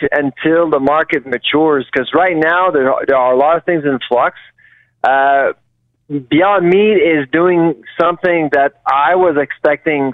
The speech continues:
say, five years, uh, from now. Not now. I mean, it's happening way too fast, and, and you're seeing more and more companies coming on stream. Depending of how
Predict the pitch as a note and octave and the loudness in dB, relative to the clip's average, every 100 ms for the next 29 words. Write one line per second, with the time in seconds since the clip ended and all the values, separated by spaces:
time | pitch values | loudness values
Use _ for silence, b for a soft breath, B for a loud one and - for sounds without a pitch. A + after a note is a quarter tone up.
0 | - C#3 C3 - C3+ C3+ B2 A#2 C3 C#3+ | -2 -2 -2 -2 0 0 -2 -2 0 2
1 | F3+ G#3+ G3+ - _ - B2+ - D3 C#3+ | 0 -2 -6 -16 _ -6 -4 -2 -2 0
2 | C#3+ F#3 A#3 A3+ _ B B - D#3 D#3 | 0 0 -4 -8 _ B B -4 -2 -2
3 | - C#3+ C#3+ D3 C3 C3+ D3 - E3 F3 | -4 -4 -2 0 0 0 -2 0 -2 0
4 | E3 D3 C3 A#2+ C#3+ D#3+ - C3 A#2+ - | -2 0 0 0 0 0 -2 -4 -2 0
5 | C#3+ C#3+ A#2+ - B2+ A#2+ - B B B | 0 0 -2 -4 -2 -2 -6 B B B
6 | - C#3 D3 C#3+ - E3+ E3 D3 C#3+ D#3+ | -4 -2 0 -2 -2 0 0 2 2 2
7 | F3 D#3+ D#3 D3+ D#3+ D#3+ D#3 C#3 - C#3+ | 2 0 0 0 -2 -2 -2 -2 -2 -4
8 | C#3+ C#3 C3 B2 - C#3 D3 C#3+ B2 B | -2 0 -2 -4 -8 -4 -2 -2 -4 B
9 | B B B _ D3+ - G3+ C#4 D4+ A#3+ | B B B _ -6 0 0 2 2 2
10 | F3 D#3 - - F#3 F#3+ G3 G#3 G#3 G#3 | 2 0 -6 -4 0 2 2 2 2 2
11 | F#3+ | 0